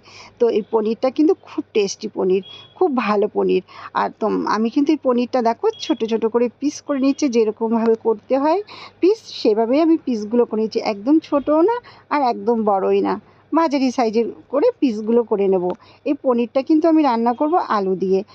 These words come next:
কারণ হলো নিরামিষের দিন, উম, ডাল, ডাল স-, সকালবেলা ডাল খাওয়া হচ্ছে টিফিনে, দুপুরে আর কেউ ডাল খেতে চাইছে না, তাই ভাবলাম যে একটু পনির রান্না করে ফেলি। সবার তো প্রিয় খাবার, বাচ্চাদের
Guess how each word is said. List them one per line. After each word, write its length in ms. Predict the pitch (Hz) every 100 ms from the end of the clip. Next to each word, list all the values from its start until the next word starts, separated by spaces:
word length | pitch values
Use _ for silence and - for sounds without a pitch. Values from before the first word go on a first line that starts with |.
| - -
কারণ 280 | 254 277 349
হলো 240 | 359 285 285
নিরামিষের 680 | 294 269 269 262 285 269 294 247
দিন, 180 | 262 277 - - -
উম, 220 | 226 233 226 247 240 240
ডাল, 280 | 285 277 277 262 247
ডাল 180 | 302 285 269
স-, 160 | - -
সকালবেলা 480 | - 294 277 277 277
ডাল 220 | 247 226 226
খাওয়া 240 | 269 269
হচ্ছে 220 | 269 247 254
টিফিনে, 400 | 240 220 233 240 - - -
দুপুরে 360 | - 330 339 339
আর 120 | 285
কেউ 160 | 233 262
ডাল 200 | 233 214 196
খেতে 240 | 220 214 208
চাইছে 300 | 226 185 185 185
না, 100 | 185 - _ -
তাই 160 | 302
ভাবলাম 420 | 285 269 262 285 285 277 269
যে 80 | 262
একটু 160 | 247 262
পনির 300 | 247 247 254 247
রান্না 260 | 247 247
করে 180 | 247 269
ফেলি। 280 | 262 320 277
সবার 320 | 208 220 214 214
তো 80 | 262
প্রিয় 260 | 240 247 254
খাবার, 280 | 247 285 254
বাচ্চাদের 560 | 214 220 - 240 233